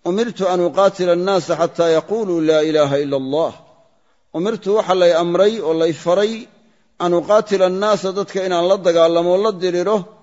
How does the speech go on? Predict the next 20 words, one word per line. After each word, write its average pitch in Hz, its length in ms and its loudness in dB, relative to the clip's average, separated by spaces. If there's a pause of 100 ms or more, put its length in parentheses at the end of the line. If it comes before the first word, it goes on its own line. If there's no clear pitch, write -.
ayaa 165 300 2
lay 170 200 2
amray, 185 420 0 (520)
"xataa 170 380 0
yaquuluu," 180 560 2
ilaa 180 260 4
ay 175 80 2
ka 214 180 -2
odhanayaan, 180 680 2
"laa 180 240 4
ilaaha 165 420 2
ila 156 180 -2
Allah," 160 400 2 (140)
laa 175 140 2
ilaaha 165 280 2
ila 156 120 -2
Allahu 151 280 0
ay 143 100 0
ka 147 120 -4
odhanayaan. 117 420 -4